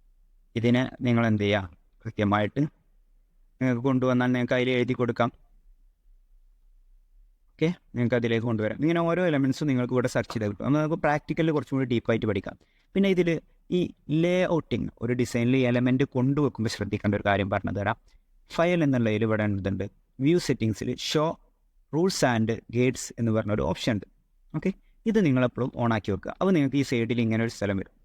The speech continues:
അതിൽ നിന്ന് നിങ്ങൾ ഇങ്ങനെ പിടിച്ചിട്ട് ഇങ്ങനെ വലിച്ചാൽ, മൗസ് ക്ലിക്ക് ചെയ്ത് നേരെ വലിച്ചാൽ നിങ്ങൾക്ക് ഇവിടേക്ക് ഒരു സാധനം കൊണ്ടുവരാൻ പറ്റും. ക്ലിക്ക് ചെയ്ത് കൊണ്ടുവന്ന് തന്നെ വലിച്ചാൽ, അപ്പോൾ ഇതിൻ്റെ സെന്റർ കിട്ടും. അതുപോലെ തന്നെ നിങ്ങൾക്ക്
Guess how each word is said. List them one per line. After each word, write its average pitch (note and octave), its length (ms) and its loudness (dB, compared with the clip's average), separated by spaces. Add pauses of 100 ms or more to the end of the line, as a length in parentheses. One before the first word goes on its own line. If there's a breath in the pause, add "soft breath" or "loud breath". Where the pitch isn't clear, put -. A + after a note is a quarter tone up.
(580)
അതിൽ G3 260 2
നിന്ന് C3 280 2
നിങ്ങൾ B2 260 2
ഇങ്ങനെ C3 240 0
പിടിച്ചിട്ട് A#2 400 -2
ഇങ്ങനെ A#2 240 0
വലിച്ചാൽ, - 440 -4 (1200)
മൗസ് A2+ 240 0
ക്ലിക്ക് A#2 240 0
ചെയ്ത് A#2+ 160 0 (200)
നേരെ A#2 240 2
വലിച്ചാൽ G2 400 0 (920)
നിങ്ങൾക്ക് A#2 280 0
ഇവിടേക്ക് G#2+ 260 0 (100)
ഒരു - 160 -4
സാധനം G#2+ 340 0
കൊണ്ടുവരാൻ G2 360 -2
പറ്റും. F2 220 -6
ക്ലിക്ക് A2+ 320 -2
ചെയ്ത് A#2 240 0
കൊണ്ടുവന്ന് A#2 300 0
തന്നെ B2 160 2
വലിച്ചാൽ, G#2+ 260 -4
അപ്പോൾ D3+ 140 0
ഇതിൻ്റെ D3 180 2 (100)
സെന്റർ B2 380 -2
കിട്ടും. A2 260 -6 (340)
അതുപോലെ B2 320 2
തന്നെ A#2+ 200 2
നിങ്ങൾക്ക് A2 280 -2